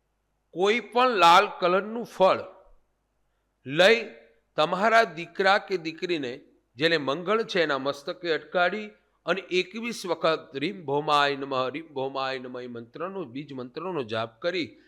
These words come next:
શિવાલય ભગવાન શિવની આગળ અર્પણ કરી અને ભગવાનને પ્રાર્થના કરો કે મારા, મારા દીકરા કે દીકરીને મંગળ દોષ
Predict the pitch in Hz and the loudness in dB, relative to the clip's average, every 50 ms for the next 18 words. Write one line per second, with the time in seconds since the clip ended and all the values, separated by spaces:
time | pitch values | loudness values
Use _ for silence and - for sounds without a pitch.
0 | _ _ _ - - - 175 185 202 214 214 233 247 226 202 175 147 120 - - | _ _ _ -16 -10 -8 -6 0 6 8 8 8 8 8 6 4 4 2 0 -6
1 | - - _ - 123 131 147 156 170 175 185 208 202 175 - - - 170 170 180 | -16 -20 _ -6 -2 0 2 4 6 6 4 4 2 -2 -6 -6 -6 -6 -6 -6
2 | 196 196 170 151 143 143 135 139 131 120 120 - - 131 127 127 - - 156 170 | -4 -2 0 2 2 2 2 0 -2 -2 -4 -6 -8 -8 -10 -8 -8 -6 -4 -2
3 | 175 135 110 - - - _ _ - 139 165 165 160 151 156 160 151 139 135 127 | -2 -4 -4 -8 -14 -20 _ _ -12 -10 -8 -6 -4 -2 0 2 2 0 0 -2
4 | 127 - 117 120 120 117 113 143 160 170 170 165 151 135 131 120 123 123 123 123 | -8 -10 -8 -8 -8 -8 -6 -4 -2 -2 -4 -4 -4 -6 -6 -6 -6 -4 -4 -2
5 | 123 123 110 104 _ _ _ - 123 123 135 135 127 117 123 127 123 - 180 190 | -2 -4 -4 -6 _ _ _ -8 -4 -2 -2 -2 -4 -6 -8 -10 -6 -2 0 0
6 | 202 196 180 165 143 131 127 - 127 127 127 127 123 117 113 113 117 123 139 151 | 0 0 -2 -8 -8 -10 -12 -12 -14 -14 -10 -10 -10 -10 -10 -10 -10 -8 -8 -8
7 | 151 156 185 190 | -6 -6 -6 -6